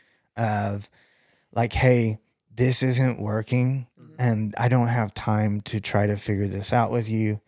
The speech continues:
Speaker 2: Yeah.
Speaker 1: Here's what is working, and I'm gonna keep doing that."
Speaker 2: Well, and I think for me, it was like having an-, this new experience with a higher power, it, it always was, you know, I remember being asked very early on whenever I got to treatment,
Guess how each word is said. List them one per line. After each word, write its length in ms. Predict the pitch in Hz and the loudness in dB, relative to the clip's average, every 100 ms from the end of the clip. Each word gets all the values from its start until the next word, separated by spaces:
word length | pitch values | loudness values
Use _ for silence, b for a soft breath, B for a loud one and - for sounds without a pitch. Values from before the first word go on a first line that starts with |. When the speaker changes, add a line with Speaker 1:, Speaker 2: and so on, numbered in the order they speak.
| _ | _
Speaker 2:
Yeah. 100 | - | 2
Speaker 1:
Here's 260 | 143 127 | 4 4
what 400 | 139 135 120 - - _ _ _ _ _ - | 4 4 4 0 -12 _ _ _ _ _ -2
is 260 | 127 113 117 | 0 0 0
working, 600 | 127 117 135 131 131 - | 0 2 0 0 -2 -2
and 140 | 120 113 | -2 0
I'm 60 | 113 | -2
gonna 100 | 113 | -4
keep 180 | 117 - | -6 -4
doing 240 | 104 - | -6 -6
that." 260 | 98 - - _ _ _ _ _ | -12 -14 -18 _ _ _ _ _
Speaker 2:
Well, 120 | 208 | -8
and 100 | 214 | -4
I 60 | 202 | -6
think 400 | 202 214 214 _ - | -6 -6 -8 _ -12
for 100 | 175 | -8
me, 280 | 180 185 165 | -6 -4 -4
it 80 | - | -6
was 180 | 180 | -8
like 340 | 175 170 - - _ _ _ _ _ 175 | -6 -6 -8 -16 _ _ _ _ _ -6
having 360 | 185 196 190 | -4 -2 -4
an-, 140 | 175 170 | -4 -4
this 240 | 175 - | -6 -4
new 120 | 170 | -6
experience 520 | 165 - 170 165 160 | -6 -8 -6 -4 -6
with 100 | 160 151 | -6 -6
a 60 | |
higher 260 | 156 147 156 | -6 -8 -8
power, 400 | 165 170 170 156 | -6 -4 -2 -4
it, 100 | - 165 - | -8 -16 -8
it 220 | 175 165 - | -6 -6 -4
always 440 | 170 165 165 - | -2 -2 -2 -4
was, 560 | 160 147 147 151 - - _ _ - | -4 -4 -4 -4 -6 -8 _ _ -12
you 100 | 175 | -6
know, 80 | 170 | -4
I 20 | |
remember 220 | 185 202 | -4 -4
being 220 | 196 175 - | -6 -6 -6
asked 360 | 160 156 - - | -6 -6 -8 -6
very 240 | 151 151 | -6 -4
early 240 | 160 156 143 | -4 -4 -4
on 240 | 139 147 | -6 -6
whenever 240 | 151 147 147 | -8 -8 -8
I 40 | |
got 180 | 147 - | -8 -10
to 80 | 143 | -12
treatment, 520 | - 165 151 143 - | -10 -10 -6 -8 -10